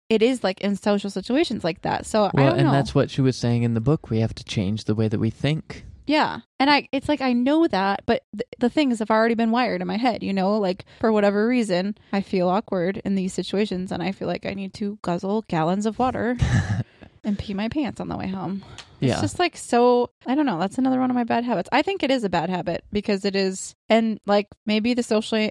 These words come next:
Speaker 1: anxiety itself is a bad habit, even though I don't really know how to,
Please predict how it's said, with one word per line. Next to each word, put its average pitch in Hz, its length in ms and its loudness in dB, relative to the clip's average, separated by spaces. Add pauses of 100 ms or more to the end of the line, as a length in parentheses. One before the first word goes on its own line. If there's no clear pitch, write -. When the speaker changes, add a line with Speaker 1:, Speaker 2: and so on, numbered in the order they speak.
Speaker 1:
anxiety 196 680 0
itself 214 400 -2
is - 80 -10
a 185 60 -6
bad 196 200 -2
habit, - 300 -4
even 202 200 -2
though 196 120 0
I 185 180 0
don't 196 280 0
really 185 260 2
know 180 240 0
how 180 320 -4
to, 180 400 -4